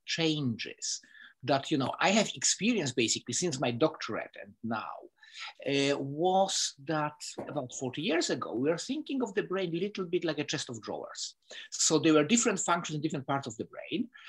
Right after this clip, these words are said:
and it was not a model that was terribly good in accommodating multilingualism, because then the question was, I mean, you know, where is it? And if you have two languages, are they the same place and kind of pushing each other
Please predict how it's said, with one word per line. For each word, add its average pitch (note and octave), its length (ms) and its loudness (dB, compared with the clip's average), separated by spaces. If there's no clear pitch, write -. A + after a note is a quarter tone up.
and F3+ 600 0
it F#3+ 240 -8
was B3 260 0
not D4 300 4
a B3 60 2
model A3 400 0
that F#3 180 -8
was - 220 -6
terribly F#3 480 -2
good G3 160 -8
in G3 80 -6
accommodating E3 560 -4
multilingualism, F#3 720 -2
because C#3 240 -2
then D#3+ 140 2
the D#3 80 0
question - 360 -2
was, - 420 2
I - 40 -4
mean, C#3 240 2
you D#3+ 100 4
know, B2 120 2
where F#3 400 6
is G3+ 240 4
it? A3 240 8
And D#3+ 160 0
if E3+ 80 -2
you E3+ 120 2
have E3 160 0
two G3 100 0
languages, F#3 760 6
are E3+ 120 2
they D3+ 160 4
the D3+ 100 2
same B2+ 320 2
place A3 460 4
and D3 200 -4
kind D3 140 2
of D3 160 -2
pushing F#3+ 300 -2
each - 160 -6
other F3+ 260 2